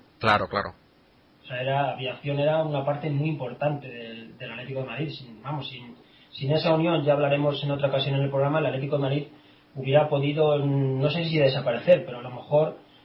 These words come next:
Speaker 2: eh, habría pasado muchos años en segunda división y con unos graves problemas económicos. O sea,
Speaker 1: Ajá.
Speaker 2: fue clave esa fusión con la Aviación Nacional. Luego, en el año cuarenta y siete, el Ministerio del Aire, por una orden directa del Gobierno de España, decidió,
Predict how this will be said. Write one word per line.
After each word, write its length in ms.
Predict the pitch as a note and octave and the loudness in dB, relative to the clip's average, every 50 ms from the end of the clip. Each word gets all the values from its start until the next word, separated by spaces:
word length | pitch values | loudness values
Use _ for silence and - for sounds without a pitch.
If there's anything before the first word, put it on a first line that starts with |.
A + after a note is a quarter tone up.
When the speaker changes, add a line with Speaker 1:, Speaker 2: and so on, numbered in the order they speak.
| _ - | _ -6
Speaker 2:
eh, 200 | C#3 C3+ C3 C3 B2 A#2+ | -4 -2 -2 -2 -2 -4
habría 240 | B2+ C3+ C#3+ D#3 D#3 | -4 0 2 2 4
pasado 340 | - D#3 - - D#3+ D#3 C#3+ | 4 4 4 4 4 2 2
muchos 300 | C#3+ D#3 D3+ - C#3+ C3 | 0 -2 -4 -6 -4 -2
años 240 | D3 D3+ D3+ C3+ C#3 | -2 -2 -2 -2 -4
en 80 | C3+ | -4
segunda 260 | C3 C3 C3+ C3+ C#3 C3 | -6 -4 -2 -2 -2 -2
división 400 | C3 C3+ C3+ C3 - D3+ D#3 D#3+ | -2 -2 -4 -4 -4 -4 -4 -4
y 60 | D3+ | -6
con 140 | C3+ B2+ B2+ | -6 -6 -4
unos 160 | C3+ C3 C3+ | -4 -4 -4
graves 240 | C3 C3 C#3 C3 - | -2 -2 -4 -4 -4
problemas 360 | - A#2+ B2 B2+ B2+ - - | -8 -10 -8 -6 -6 -6 -8
económicos. 560 | - G#2+ A2 B2 C3+ B2 G#2 - - - - - | -10 -12 -10 -8 -8 -8 -8 -12 -16 -20 -20 -18
O 20 | |
sea, 120 | - A2 G2+ | -12 -10 -8
Speaker 1:
Ajá. 140 | G2 A#2 - | -4 -4 -4
Speaker 2:
fue 100 | - - | -4 -4
clave 300 | - C#3 C#3 C3 A#2+ A#2 | -4 -2 -2 0 -2 -4
esa 180 | A2+ - G#2+ - - - | -6 -10 -12 -12 -16 -20
fusión 300 | - - - C3+ C3 - | -14 -8 -6 -6 -6 -6
con 180 | G#2 A#2 A#2+ | -8 -10 -10
la 60 | A#2+ A#2 | -10 -12
Aviación 420 | A#2 A#2 A#2 A2+ - C3+ C3 B2 | -12 -12 -12 -12 -10 -10 -10 -10
Nacional. 420 | A#2 A#2 - C3 C3+ C#3 - - - - _ _ _ _ _ _ - | -12 -12 -8 -6 -4 -4 -4 -6 -12 -20 _ _ _ _ _ _ -6
Luego, 320 | D3+ D#3+ E3+ F3 G3 G3 F#3+ | -2 0 4 6 6 6 6
en 80 | F3 | 4
el 60 | E3 | 2
año 160 | E3 F3 F#3 F3+ | 0 0 0 0
cuarenta 260 | F3 F3 E3+ E3+ E3+ | 0 0 -2 -2 -4
y 40 | D#3 | -6
siete, 340 | - F#3 F3 - F3+ F3+ | -4 -6 -4 -2 -2 -2
el 80 | F3+ D#3 | -2 -2
Ministerio 480 | C#3+ C#3 C3+ C3+ - D#3 D#3 D#3+ D#3+ D3+ | -2 -2 -4 -2 -2 -4 -2 0 0 2
del 120 | D3+ D#3+ | 2 2
Aire, 320 | D#3+ E3 E3 D#3+ D#3+ D#3+ D#3+ | 2 2 2 0 -2 -2 -4
por 120 | D3+ C3+ | -4 -4
una 180 | C#3 C#3+ C#3+ C#3+ D3 | -4 -2 2 4 4
orden 240 | D3 C#3+ C#3+ C#3 | 4 4 2 -2
directa 360 | C#3 C#3 D3 D3 - - C#3+ C3 | -2 -2 -2 -2 -4 -4 -8 -8
del 120 | C3 C3 B2+ | -6 -8 -8
Gobierno 300 | B2+ - C#3 C#3+ D3 D3 | -6 -4 -4 -2 -2 -2
de 80 | D3 | -2
España, 400 | C#3 - - D3+ D#3 D#3+ D#3+ D#3+ | -4 -4 -2 -2 -2 -2 -2 -4
decidió, 720 | D#3 C3+ C#3 C3+ - - B2+ C3+ D3+ D#3+ D#3+ D#3+ D#3+ D#3 | -4 -6 -6 -8 -8 -10 -8 -6 -4 -2 -2 -2 -4 -6